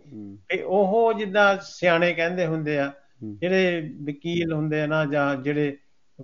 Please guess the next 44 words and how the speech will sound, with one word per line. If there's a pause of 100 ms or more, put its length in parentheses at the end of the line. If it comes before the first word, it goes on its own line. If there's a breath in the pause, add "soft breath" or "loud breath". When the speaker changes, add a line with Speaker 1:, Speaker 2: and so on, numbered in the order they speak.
Speaker 2:
ਕੋਰਟਾਂ
ਵਿ-,
ਵਿੱਚ
ਕੰਮ
ਕਰਦੇ
ਲੋਕ,
ਉਹ
ਹੁੰਦੇ
ਪਏ,
ਕਹਿੰਦੇ
ਜਿੱਦਾਂ
ਲੜਦੇ
ਹੀ
ਰਹਿਣ,
ਤਾਂ
ਨਿਆ-,
ਇਹ
ਚੰਗੇ
ਆ। (300 soft breath)
Speaker 1:
ਹੂੰ।
Speaker 2:
ਵੀ
ਸਾਡੇ
ਕੋਲ
ਤਦੇ
ਆਊਗੇ
ਨਾ। (240)
Speaker 1:
ਹੂੰ।
Speaker 2:
ਵੀ
ਉਹਦਾ
ਡਾਕਟਰ
ਜਿਹੜੇ,
ਅ,
ਅੱਜ
ਕੱਲ੍ਹ
ਦੇ (180)
ਗੱਲ
ਕਰਦਾ,
ਪਹਿਲਿਆਂ
'ਚ
ਤਾਂ
ਬੜੇ (460)
ਵਧੀਆ
ਹੁੰਦੇ
ਸੀ।